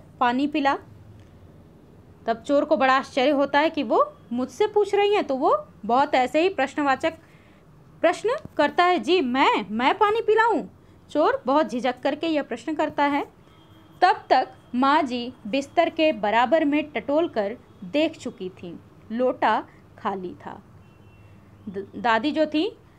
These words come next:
वो बहुत बुद्धिमान थी, वो जानती थी कि रू-, उनके जो कमरे में है वो चोर घुस चुका है। तब भी वो बिना घबराए पहले उठती हैं और अपने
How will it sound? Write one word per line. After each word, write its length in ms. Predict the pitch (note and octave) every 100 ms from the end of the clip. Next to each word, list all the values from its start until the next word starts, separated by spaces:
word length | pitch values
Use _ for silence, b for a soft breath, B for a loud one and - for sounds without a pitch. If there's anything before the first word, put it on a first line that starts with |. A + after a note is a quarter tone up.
| b - - - - - - - - -
वो 220 | D4 C#5 C#5
बहुत 320 | C4 D#4+ F#4+
बुद्धिमान 500 | D4 A3 F4+ F4+ E4+
थी, 300 | D4+ C#4 A4 -
वो 80 | C4+
जानती 360 | C4+ C#4+ F#4
थी 140 | F#4 F4+
कि 140 | D#4+
रू-, 140 | C#4
उनके 400 | A3 A#3+ A#3+ C#4
जो 120 | C#4 D4
कमरे 340 | A#3+ B3 D#4
में 120 | C#4+
है 120 | C4+
वो 120 | D4 D4
चोर 220 | C4 C4+
घुस 260 | D#4 E4+
चुका 220 | C#4+ A#3 G#3+
है। 220 | C#4 A#4+ B B -
तब 120 | C4+
भी 220 | A#3 E4+ A#4+ -
वो 280 | A3+ G#4+ C#5+ G#3+
बिना 300 | C#4 C#4+ F4+
घबराए 520 | C#4 B3+ A3 G#3+ G#4 - - - - - - - - - - - - - - -
पहले 240 | C4+ D4+ A#4+ - - -
उठती 360 | C4+ - F#4
हैं 300 | D4 C4+ A4 - - -
और 200 | A3 A3+
अपने 560 | - A3+ - B3+ F#4